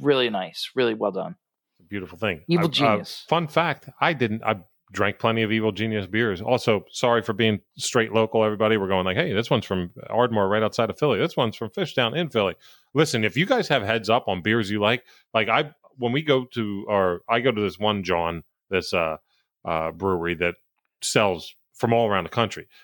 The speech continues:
Speaker 2: and it's all crafts, and that's great. If you guys have any heads up on shit near you,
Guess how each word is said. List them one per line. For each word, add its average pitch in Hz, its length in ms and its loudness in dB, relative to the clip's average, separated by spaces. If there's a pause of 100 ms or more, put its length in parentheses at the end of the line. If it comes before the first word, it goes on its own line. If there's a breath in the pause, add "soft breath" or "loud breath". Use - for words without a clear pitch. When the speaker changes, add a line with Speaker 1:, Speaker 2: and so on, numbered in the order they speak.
(140)
Speaker 2:
and 95 220 0
it's 90 120 -2
all 107 240 4
crafts, 98 460 0
and 90 80 -6
that's 98 180 -2
great. 98 300 -6 (260 soft breath)
If 107 140 -4
you 120 80 -2
guys 123 200 2
have 110 180 2
any 104 120 2
heads 107 280 0
up 107 180 2
on 95 80 0
shit - 260 -2
near 95 140 -2
you, 107 320 2